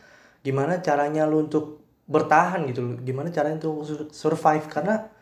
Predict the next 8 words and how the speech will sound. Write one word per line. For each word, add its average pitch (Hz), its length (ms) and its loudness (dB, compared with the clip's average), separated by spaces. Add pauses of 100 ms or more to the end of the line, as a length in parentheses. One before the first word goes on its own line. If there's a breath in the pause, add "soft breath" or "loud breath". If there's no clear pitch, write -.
(440 soft breath)
nggak 147 160 -4
akan 151 180 -4
bisa 196 320 0
lu 135 460 4
bebas 127 360 0
dari 123 180 2
masalah, 127 580 -2
anjing. 113 320 -6